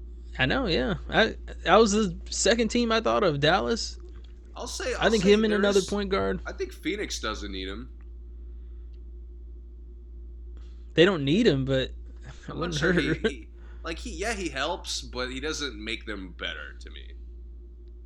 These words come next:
Speaker 1: Yeah, that's true.
Speaker 2: Every other team, I think he
Speaker 1: No.
Speaker 2: makes b-,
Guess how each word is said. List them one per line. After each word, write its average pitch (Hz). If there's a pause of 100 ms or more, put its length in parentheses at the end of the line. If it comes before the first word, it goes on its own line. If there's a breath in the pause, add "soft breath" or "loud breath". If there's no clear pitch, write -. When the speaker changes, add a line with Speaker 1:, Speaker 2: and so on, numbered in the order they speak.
(1080 soft breath)
Speaker 1:
Yeah, 113 (200)
that's 190
true. 131
Speaker 2:
Every 131
other 123
team, 104
I 95
think -
he 117
Speaker 1:
No. -
Speaker 2:
makes 85
b-, -